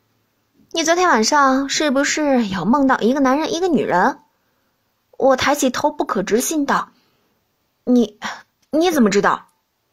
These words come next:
我才意识到自己轻易就被套出话，赶紧又低下头。吴敏君道：“哼，我当然知道，还好你梦到的是一个男人和一个女人。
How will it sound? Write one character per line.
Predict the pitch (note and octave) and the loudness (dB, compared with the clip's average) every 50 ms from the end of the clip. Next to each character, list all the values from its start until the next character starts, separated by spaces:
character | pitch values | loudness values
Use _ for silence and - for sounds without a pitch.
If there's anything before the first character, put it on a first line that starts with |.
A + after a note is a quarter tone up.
| _ _ _ _ _ _ _ _ _ - | _ _ _ _ _ _ _ _ _ -8
我 | - E3+ E3+ | -6 -4 -4
才 | F3+ - - - G#3 - | -4 -4 -4 -2 -2 -2
意 | - C4+ C4 | 0 -2 -2
识 | B3 - B3+ | 0 0 0
到 | B3+ A#3+ A#3+ | 2 0 0
自 | - - B3 | -2 -4 -4
己 | A3 F#3 F3+ | -4 -4 -6
轻 | - - - - D4 D4+ | -6 -6 -6 -6 -4 -2
易 | D4 C4+ | -2 0
就 | B3 C4+ B3+ | 0 0 -2
被 | C4 B3+ | -2 -4
套 | - - - - C#4 C4 | -6 -8 -6 -4 -4 -4
出 | - D4 D4 D4 | -2 -4 -4 -4
话， | - C#4 B3 A3 | -2 -4 -4 -4
赶 | G#3+ - C4+ C#4+ F4 | -4 -4 -6 -6 -2
紧 | - B3 G#3 | 0 0 2
又 | F#3 F3+ | 2 2
低 | F#3 F#3+ F#3+ | 0 -2 -4
下 | - G3+ D#3+ | -4 -4 -6
头。 | D#3 - - F3 F3 F#3+ F#3+ - - _ _ _ _ _ _ _ - | -6 -6 -2 -2 -2 -2 -2 -6 -18 _ _ _ _ _ _ _ -4
吴 | - F4 | -2 0
敏 | F4 D4 F#3 | 0 0 -2
君 | A3+ A3+ B3+ C#4+ | -2 -2 -4 -2
道 | C4+ A3+ F#3 - - _ _ _ _ _ _ _ _ _ _ _ _ _ _ _ _ _ _ _ _ _ _ _ _ _ _ _ _ _ _ | -2 -4 -4 -6 -10 _ _ _ _ _ _ _ _ _ _ _ _ _ _ _ _ _ _ _ _ _ _ _ _ _ _ _ _ _ _
：“哼， | - - G4 G4 G4 - - - - - - - - - - _ _ _ _ _ _ _ _ _ _ | -8 -6 -6 -6 -6 -10 -20 -20 -20 -20 -20 -20 -20 -20 -20 _ _ _ _ _ _ _ _ _ _
我 | - - F4 | -4 -2 2
当 | F#4 G4+ | 2 2
然 | G4 C#4+ A3+ | 2 2 2
知 | G#3 G#3 | 2 2
道， | G3 G3+ F3 D#3+ G3 - - - _ _ _ | 2 2 0 0 -2 -6 -12 -18 _ _ _
还 | - - - C#4+ D4 D#4+ D#4 | -14 -6 -2 0 0 0 2
好 | D#4 D4 D4+ D4+ | 2 2 2 2
你 | B3 G3 | 2 2
梦 | G3+ B3 D#4+ D4 C4+ | 2 0 0 0 2
到 | B3+ A#3+ G#3+ | 2 2 0
的 | G#3 A3 | 0 -2
是 | B3+ - | -2 -4
一 | - C4+ D#4 | -4 -4 -2
个 | E4+ E4 | -2 -2
男 | D4+ C#4+ | -2 -2
人 | D#4 E4 | -2 -4
和 | D#4+ | -4
一 | - E4+ | -6 -4
个 | F4+ F4+ | -4 -2
女 | E4 A3+ | -2 -2
人。 | - - E3+ F3+ G3 A#3 C4+ - | -2 -2 0 0 0 0 -2 -6